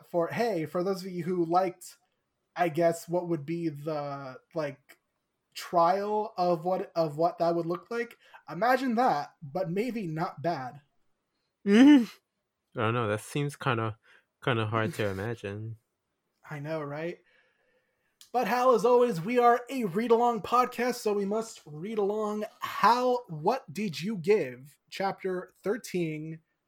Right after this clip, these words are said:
Speaker 1: I Face the Killer Turkey?
Speaker 2: I gave this a seven.
Speaker 1: I gave it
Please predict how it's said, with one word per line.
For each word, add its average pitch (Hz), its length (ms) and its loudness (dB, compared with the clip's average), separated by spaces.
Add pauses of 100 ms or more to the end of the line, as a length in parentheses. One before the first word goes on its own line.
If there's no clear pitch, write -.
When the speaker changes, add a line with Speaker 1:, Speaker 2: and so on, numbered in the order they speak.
(220)
Speaker 1:
I 170 220 -4
Face 156 520 -8
the 165 80 -6
Killer 147 300 -8
Turkey? - 420 -16 (480)
Speaker 2:
I 143 300 0
gave 113 340 -2
this - 240 -8
a 113 60 -10
seven. - 480 -12 (420)
Speaker 1:
I 202 200 -10
gave 143 300 -10
it 226 200 -4